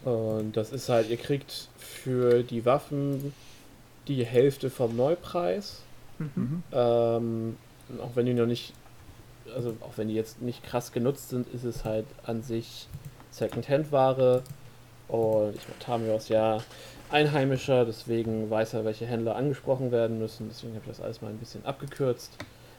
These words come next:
Speaker 1: Ähm, und als ihr Geld wechseln wolltet in Phandalin damals, wart ihr halt bei einer Händlerin, die euch nicht so gut gewogen war und ihr habt schlecht gewürfelt. Deswegen wolltet ihr euch damals,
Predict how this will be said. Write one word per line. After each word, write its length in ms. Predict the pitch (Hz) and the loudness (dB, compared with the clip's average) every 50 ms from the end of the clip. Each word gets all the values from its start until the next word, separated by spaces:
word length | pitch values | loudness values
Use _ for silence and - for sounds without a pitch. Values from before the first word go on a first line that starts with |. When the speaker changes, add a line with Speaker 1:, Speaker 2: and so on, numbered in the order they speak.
| - - - - | -20 -18 -6 -2
Speaker 1:
Ähm, 840 | 117 117 113 110 110 110 110 110 107 104 107 107 107 107 104 110 - - - - - - - - - - | 0 2 2 4 4 4 4 2 2 0 -2 -4 -4 -4 -6 -6 -10 -14 -16 -16 -16 -14 -16 -18 -10 -2
und 360 | 135 120 117 113 113 113 - - | 4 4 6 6 4 2 -2 -2
als 440 | 127 120 117 117 - - - - - - | 0 0 0 0 -2 -10 -16 -18 -12 -8
ihr 220 | 147 131 127 123 | -2 2 2 2
Geld 360 | 117 - - 123 127 135 135 127 | 2 4 4 6 6 6 6 4
wechseln 400 | 131 127 - - 139 127 123 123 | 2 0 2 0 -2 -2 0 2
wolltet 400 | 127 123 123 120 127 127 120 - - - | 4 6 6 6 4 2 -2 -2 -8 -2
in 460 | 131 123 123 120 120 117 117 113 110 - - | 0 0 2 2 0 0 -2 -4 -4 -6 -4
Phandalin 380 | 135 143 160 160 147 143 143 | -2 2 4 4 4 2 0
damals, 500 | 135 139 127 127 131 127 123 120 - - | 2 2 2 2 2 2 0 0 -2 -2
wart 200 | - 117 117 113 | 0 0 2 2
ihr 100 | 123 110 | 0 0
halt 180 | 110 117 113 - - | 0 0 0 0 0
bei 100 | 117 113 | 0 0
einer 140 | 113 113 113 | 0 0 0
Händlerin, 480 | 120 135 143 147 143 135 131 127 127 | 0 0 0 2 2 2 2 0 -2
die 100 | 131 131 | 0 -2
euch 140 | 117 120 123 | -2 -2 0
nicht 180 | 151 165 160 - | -2 -2 0 0
so 100 | 160 151 | 0 2
gut 180 | 143 160 160 - | 2 0 -2 -2
gewogen 420 | 151 139 139 143 139 139 139 131 | -6 -2 2 2 2 2 2 2
war 240 | 131 123 120 107 113 | 4 4 4 4 2
und 100 | 127 123 | 0 2
ihr 100 | 123 120 | 2 2
habt 100 | 117 - | 2 0
schlecht 220 | - 123 117 - - | -4 -4 -6 -4 -6
gewürfelt. 480 | 120 110 113 110 110 - 110 110 107 - - - - - - - - - - - | -6 -2 -2 4 4 4 6 6 2 0 0 -2 -4 -6 -8 -12 -18 -16 -10 -8
Deswegen 500 | 123 117 - - 113 110 110 113 110 131 147 - | -6 -6 -4 -2 -2 -2 0 -2 -4 -6 -8 -4
wolltet 320 | 131 123 117 120 117 120 | 0 0 0 2 0 2
ihr 80 | 117 110 | 2 2
euch 140 | 107 107 - | 2 0 0
damals, 680 | - 110 107 107 107 107 104 104 104 - - - - | -2 -2 0 0 0 -2 -4 -4 -6 -10 -14 -16 -16